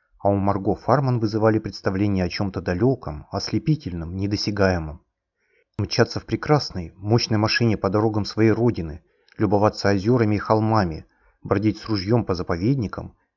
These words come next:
разве это не прекрасно? Ницца, Монте-Карло, Давос-Плац, Париж, Мадейра, Венеция – чистокровные рысаки, паровая яхта водоизмещением восемьсот тонн, которая сейчас как раз строится и на которой можно будет объехать весь мир.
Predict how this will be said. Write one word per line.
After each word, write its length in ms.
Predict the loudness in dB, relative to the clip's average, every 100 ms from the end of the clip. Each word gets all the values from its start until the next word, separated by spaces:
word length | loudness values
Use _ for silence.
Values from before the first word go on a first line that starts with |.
| -4
разве 300 | -2 0 -2
это 100 | -2
не 100 | -4
прекрасно? 580 | -2 0 0 0 -10 -12 _ _ _ _ _ 0
Ницца, 460 | 4 4 0 -6
Монте-Карло, 800 | -2 -2 -2 2 4 4 0 -8
Давос-Плац, 840 | -2 2 2 0 -2 0 0 -2 -10
Париж, 460 | -2 0 0 0 -2
Мадейра, 480 | 0 4 4 4 0
Венеция – 640 | 0 2 2 -2 -8 -10 -12 _ _ _ _
чистокровные 720 | -8 -6 -4 -2 -2 -2 -2
рысаки, 580 | -2 -4 -10 -6 -4 -4 -8 _ _ _ -2
паровая 340 | 0 2 0
яхта 400 | 0 0 0 -2
водоизмещением 880 | -2 0 0 0 -2 0 2 2 0
восемьсот 580 | -2 -4 -4 -2 -4 -2
тонн, 300 | -2 0 -2 _ _ -4
которая 320 | 0 2 0
сейчас 340 | -2 -2 -2
как 180 | -2 -4
раз 160 | -4 -6
строится 520 | 0 2 2 -2 -4
и 20 |
на 80 | -2
которой 360 | -2 -2 0
можно 280 | 0 0 -2
будет 260 | 0 0 0
объехать 460 | 0 -2 -4 -6
весь 240 | -6 -6 -4
мир. 260 | -4 -4